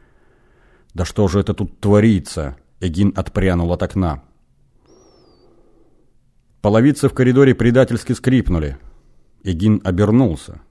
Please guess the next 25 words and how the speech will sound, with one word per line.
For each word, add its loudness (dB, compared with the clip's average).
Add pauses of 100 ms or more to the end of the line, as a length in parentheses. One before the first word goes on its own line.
(800)
Проникнув 4
в -6
его 0
комнату, 2 (280)
ночной 0
гость 0
в -4
маске 0
закрыл -2
дверь 0
на 4
щеколду, -4 (340)
несказанно 4
ему 4
удружив. -4 (360)
Но 2
чье-то -2
крепкое 0
плечо 0
уже 2
начало 2
пробовать 2
дверь 0
на 2
прочность. -4